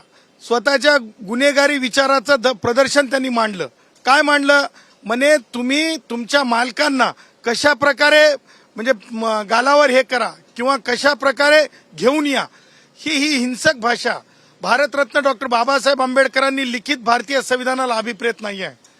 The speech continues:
ही, ही एक्सप्रेशन अभिप्रेत नाहीये, ही रिस्ट्रिक्शन आहेत अशा एक्सप्रेशनवर. कोणत्याही गुन्हेगारी वृत्तीला भारतीय संविधानामध्ये थारा नाहीये,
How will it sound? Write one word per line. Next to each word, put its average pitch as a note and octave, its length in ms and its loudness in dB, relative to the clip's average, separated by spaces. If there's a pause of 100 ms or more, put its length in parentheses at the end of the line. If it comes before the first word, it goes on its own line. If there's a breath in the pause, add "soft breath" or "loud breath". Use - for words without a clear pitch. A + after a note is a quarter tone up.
(320 soft breath)
ही, C#4+ 320 -2
ही C4+ 160 0
एक्सप्रेशन D#4 600 0
अभिप्रेत C#4 480 -2
नाहीये, G#3 240 -8
ही - 340 -8
रिस्ट्रिक्शन B3+ 580 -2
आहेत D#4 160 0
अशा C#4 240 2
एक्सप्रेशनवर. A3 640 -6 (520 soft breath)
कोणत्याही C4+ 600 -2
गुन्हेगारी C4+ 600 -2
वृत्तीला C4 580 -2 (260)
भारतीय A3+ 440 -2
संविधानामध्ये C4 640 -2
थारा C#4 380 -4
नाहीये, C#4 320 -4